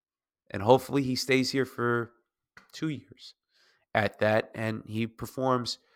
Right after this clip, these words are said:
well up to expectations. That's it. I'm happy. I'm gonna be rooting for Aaron Rodgers now. That's it.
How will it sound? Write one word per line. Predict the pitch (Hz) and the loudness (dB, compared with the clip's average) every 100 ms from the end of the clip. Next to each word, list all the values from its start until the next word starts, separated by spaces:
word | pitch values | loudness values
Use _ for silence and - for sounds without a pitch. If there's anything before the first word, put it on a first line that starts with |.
| _ _ - | _ _ -14
well | 98 117 123 120 | 6 10 12 10
up | - | 6
to | 113 | 0
expectations. | 107 - 107 101 117 - - - _ _ _ _ _ _ _ _ _ _ _ _ _ _ _ - | -2 -4 -8 -8 -12 -14 -20 -20 _ _ _ _ _ _ _ _ _ _ _ _ _ _ _ -6
That's | 123 180 | -4 0
it. | 165 | -2
I'm | 101 101 | -2 0
happy. | 113 123 135 | 0 2 0
I'm | |
gonna | 120 113 | -2 -2
be | |
rooting | 110 139 - | 0 0 -2
for | 117 | -2
Aaron | 117 113 | 2 2
Rodgers | 101 101 95 98 | 2 2 0 -6
now. | 104 135 - _ _ _ _ _ | -8 -10 -12 _ _ _ _ _
That's | 202 - | -10 -4
it. | - - | -2 -2